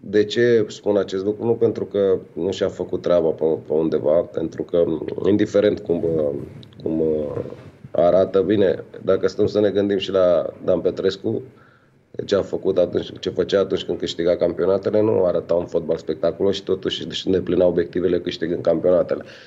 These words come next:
Și a, poate aceeași, uh, evaluare putem să o facem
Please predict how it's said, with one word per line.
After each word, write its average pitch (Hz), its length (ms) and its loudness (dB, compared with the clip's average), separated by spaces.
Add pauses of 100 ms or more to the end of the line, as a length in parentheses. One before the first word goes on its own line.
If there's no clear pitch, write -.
(160)
Și - 180 -2
a, 104 100 4
poate 101 520 0
aceeași, 98 680 0 (300)
uh, 101 140 -4 (240)
evaluare 95 460 4
putem - 240 -4
să 98 140 -2
o 87 80 -4
facem 92 500 -2